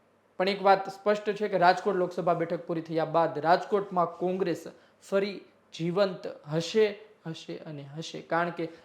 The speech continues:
અત્યારની સ્થિતિ કરતાં પરેશ ધાનાણી તેને કંઈક અલગ જગ્યાએ લઈને જશે. જીતી જાય છે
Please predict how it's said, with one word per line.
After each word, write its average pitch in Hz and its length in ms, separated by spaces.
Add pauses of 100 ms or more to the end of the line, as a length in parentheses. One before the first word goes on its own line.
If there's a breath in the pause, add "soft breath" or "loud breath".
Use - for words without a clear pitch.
અત્યારની 254 520
સ્થિતિ 214 340
કરતાં 185 380
પરેશ 175 300
ધાનાણી 165 300
તેને 160 220
કંઈક 160 260 (280 loud breath)
અલગ 202 280
જગ્યાએ 165 360
લઈને 147 300
જશે. 143 320 (400 soft breath)
જીતી 165 240
જાય 220 220
છે 240 320